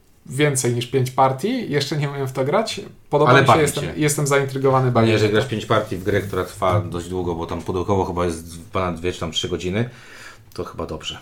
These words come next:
Speaker 2: o tym świadczy. No to w takim razie będziemy musieli w końcu zagra-, y, jak już umiesz się wytłumaczyć, to zagrać na fizycznym, y, egzemplarzu,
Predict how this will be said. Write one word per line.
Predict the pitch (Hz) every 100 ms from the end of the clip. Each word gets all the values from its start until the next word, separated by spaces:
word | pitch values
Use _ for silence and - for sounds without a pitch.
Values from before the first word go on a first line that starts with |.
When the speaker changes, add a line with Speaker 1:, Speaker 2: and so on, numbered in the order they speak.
| -
Speaker 2:
o | 85
tym | -
świadczy. | - 78 - - -
No | 127
to | 135 180
w | 127
takim | 139 139
razie | 135 131
będziemy | 123 123
musieli | 120 -
w | 110
końcu | 110 107
zagra-, | 104 101 104
y, | 98 98 65 65 -
jak | 92 92
już | 98 -
umiesz | 110 98 90
się | 90
wytłumaczyć, | 87 87 92 - -
to | 92
zagrać | 82 85 80
na | 82 80 - - -
fizycznym, | 92 92 - 85 82 80
y, | 80 80 78 78 76
egzemplarzu, | 80 78 78 76